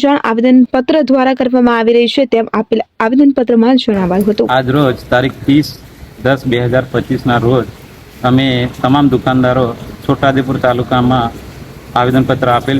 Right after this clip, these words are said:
Speaker 2: છે, જેમાં અમે, અમારી પડતર વીસ જેટલી માંગણીઓ છે. એ દરેક માંગણીઓનો સરકાર સ્વીકાર કરે એવી અમારી બધાની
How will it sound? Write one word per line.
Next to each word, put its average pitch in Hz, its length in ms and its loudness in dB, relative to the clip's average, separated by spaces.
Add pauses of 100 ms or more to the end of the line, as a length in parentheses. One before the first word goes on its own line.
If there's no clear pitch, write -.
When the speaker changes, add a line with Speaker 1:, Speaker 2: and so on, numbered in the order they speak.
Speaker 2:
છે, 143 100 2 (280)
જેમાં 123 320 0
અમે, 127 100 0 (240)
અમારી 123 300 0
પડતર 127 340 -2 (120)
વીસ 117 140 0 (240)
જેટલી 127 320 2
માંગણીઓ 123 440 0
છે. 151 80 0 (960)
એ 123 120 -2
દરેક 156 220 -2 (100)
માંગણીઓનો 131 480 2 (480)
સરકાર 135 360 -2
સ્વીકાર 123 340 0
કરે 131 220 0
એવી 127 160 2
અમારી 120 280 -2
બધાની 117 380 -2